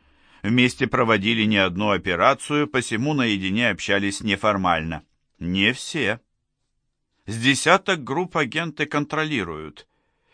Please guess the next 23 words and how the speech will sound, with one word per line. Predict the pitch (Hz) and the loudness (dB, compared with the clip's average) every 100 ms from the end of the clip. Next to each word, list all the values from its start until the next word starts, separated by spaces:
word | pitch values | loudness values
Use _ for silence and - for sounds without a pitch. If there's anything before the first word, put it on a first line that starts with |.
| _ - | _ -10
Те, | - 113 | 0 0
что | - 127 | 2 2
пошли | 131 131 135 135 | 2 0 -2 -4
в | 110 | -2
обход | 131 - 131 123 | -2 -2 0 2
водохранилища | 98 101 92 101 92 104 107 101 101 98 | 0 -4 -4 -2 0 0 0 -2 -2 -4
с | - | -4
юга | 92 92 90 110 123 _ _ _ _ _ - | -8 -6 2 2 2 _ _ _ _ _ -6
и | - | -4
сейчас | 110 107 139 127 | -2 4 4 4
находятся | 127 117 127 135 - 120 | 2 2 2 2 2 4
в | |
разных | 120 123 113 117 | 6 6 6 0
селениях, | - 104 90 87 92 117 127 - | -2 -4 -2 0 2 2 0 0
но | 120 117 | 2 6
в | |
одном | 110 113 123 | 4 4 2
районе, | 127 113 104 104 98 95 90 _ _ _ _ - | 4 2 2 2 4 2 0 _ _ _ _ -4
районе | 98 107 104 156 151 | 2 4 4 4 2
поселка | 151 113 - 127 120 120 | 2 2 4 2 4 0
Русав. | 120 117 - 85 - - _ _ _ _ _ _ _ _ _ _ _ - | 0 -2 2 0 0 -18 _ _ _ _ _ _ _ _ _ _ _ 2
«Пусть | 156 170 - | 4 4 0
так», | - 95 87 - | 2 4 4 -2